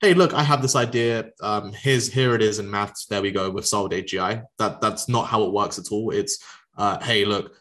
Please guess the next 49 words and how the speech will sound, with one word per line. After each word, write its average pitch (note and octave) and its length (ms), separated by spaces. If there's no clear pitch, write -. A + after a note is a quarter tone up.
I A#2 60
have B2 160
this A#2 120
idea. G#2 560
Let's A#2 200
build B2+ 160
a A#2 40
whole A#2 180
framework G#2+ 440
to G#2 100
experiment G#2+ 460
things, G#2+ 560
um, F#2+ 460
to, G2 200
to G#2+ 120
run A#2 140
experiments." G#2+ 800
Um, G2 480
it B2 160
takes, - 560
uh, - 400
conceptually, C3+ 600
even A#2 180
though A2+ 100
it G#2+ 80
might A2+ 160
take, A2 320
uh, A#1 500
a A2 40
week G#2+ 280
to - 60
build G2+ 240
out, - 320
uh, G2 220
a G#2+ 40
week A#2 280
to A#2+ 60
build, A2 540
the A2+ 80
reality A#2 560
is, G2+ 140
is - 320
some G#2+ 160
of G2+ 80
these G2+ 200
systems G#2 400
take, G2+ 240
like, F#2 200
months, - 500